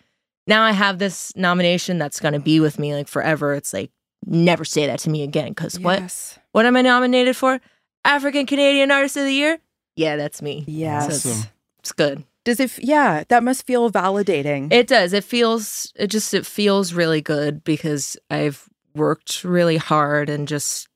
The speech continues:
Speaker 1: to be in the space that I'm in while also, you know, claiming my own identity and this is who I am. And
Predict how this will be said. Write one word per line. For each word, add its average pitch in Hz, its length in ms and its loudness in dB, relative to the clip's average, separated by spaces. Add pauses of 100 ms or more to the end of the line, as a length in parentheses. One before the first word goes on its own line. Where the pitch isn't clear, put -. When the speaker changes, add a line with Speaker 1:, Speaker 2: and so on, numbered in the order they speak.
(240)
Speaker 1:
to 165 160 0
be 156 240 0
in 151 120 2
the 139 80 0
space 151 360 0
that 147 140 0
I'm 147 160 0
in 143 280 -2
while 143 180 -2
also, 143 600 0 (640)
you 160 100 2
know, 139 160 0
claiming 156 400 2
my 151 160 2
own 151 200 2
identity 147 600 2
and 143 140 0
this 147 160 0
is 151 140 -4
who 151 100 0
I 143 140 0
am. 143 340 0
And 139 220 -6